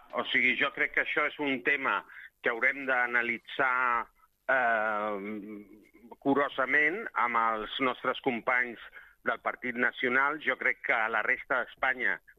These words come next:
falta una... o sigui, ha-, han de passar una travessia del desert més llarga i complexa que no pas aquí a Catalunya,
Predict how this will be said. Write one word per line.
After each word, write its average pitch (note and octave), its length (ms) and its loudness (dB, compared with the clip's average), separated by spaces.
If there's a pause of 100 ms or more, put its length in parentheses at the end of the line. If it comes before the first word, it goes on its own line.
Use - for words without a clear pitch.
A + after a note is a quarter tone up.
(500)
falta C3 480 0
una... A#2+ 320 0 (260)
o A#2 200 -8
sigui, A#2+ 520 0 (560)
ha-, - 140 0 (100)
han D3 220 -2
de C3 120 2
passar B2+ 560 -2
una B2+ 260 0
travessia C3 640 0
del A#2+ 180 0
desert A#2+ 540 0 (460)
més C3+ 340 2
llarga C3+ 460 2
i B2+ 100 -4
complexa B2+ 760 0
que A#2+ 120 0
no A#2 160 0
pas C3 240 0 (140)
aquí C3 420 0
a G#2+ 80 2
Catalunya, D3+ 680 0